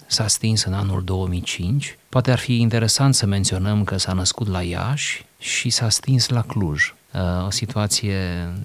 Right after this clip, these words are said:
interesantă, cum, uh, un moldovean devine prin adopție ardelean și face de altfel carieră în capitala, uh, în capitala Transilvaniei. Ei bine,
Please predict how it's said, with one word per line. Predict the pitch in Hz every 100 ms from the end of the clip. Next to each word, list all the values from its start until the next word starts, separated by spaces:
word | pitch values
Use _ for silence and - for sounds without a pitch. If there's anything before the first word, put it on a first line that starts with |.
| 95
interesantă, | 95 98 104 147 151 147 139
cum, | 120 110 98 92
uh, | 92 90
un | 92 92
moldovean | 95 92 90 87 113 120 110
devine | 95 95 98 95 90 90 90
prin | - 92
adopție | 92 87 92 - - 87 85
ardelean | 82 87 82 87 104 135 147 139 - -
și | - -
face | - 135 - 95
de | 95
altfel | 107 - 92
carieră | - 113 98 101 107 104
în | 101
capitala, | 95 - 90 92 95 98 107 _ -
uh, | 127 120 - -
în | 101
capitala | - - 92 98 92
Transilvaniei. | - 95 92 98 92 - 107 - -
Ei | - 143
bine, | 139 101